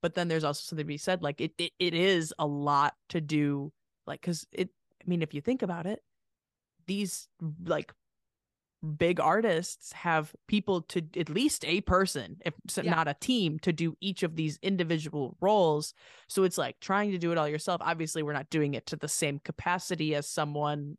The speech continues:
Speaker 1: like a Harry Styles or a Beyonce or an
Speaker 2: Yeah.
Speaker 1: Ariana Grande type. Like, we're not doing it even to,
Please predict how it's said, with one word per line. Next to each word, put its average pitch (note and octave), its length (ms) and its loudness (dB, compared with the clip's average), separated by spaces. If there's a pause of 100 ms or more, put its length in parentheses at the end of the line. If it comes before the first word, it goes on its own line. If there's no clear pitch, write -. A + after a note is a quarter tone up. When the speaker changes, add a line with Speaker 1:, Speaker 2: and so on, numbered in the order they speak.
Speaker 1:
like C#3 320 -6
a C#3 200 -4 (100)
Harry D#3 280 0
Styles D3 640 -2
or C#3 140 0
a C#3+ 80 0
Beyonce D3+ 1000 0
or C#3 180 0
an A#2 260 -4
Speaker 2:
Yeah. D#3+ 60 2
Speaker 1:
Ariana D#3 380 4
Grande D3+ 460 2
type. D3+ 420 0 (520)
Like, D3+ 320 -6
we're E3 100 0
not F3 220 2
doing F3+ 240 4
it D#3+ 120 2
even D#3+ 320 0
to, D3+ 280 -2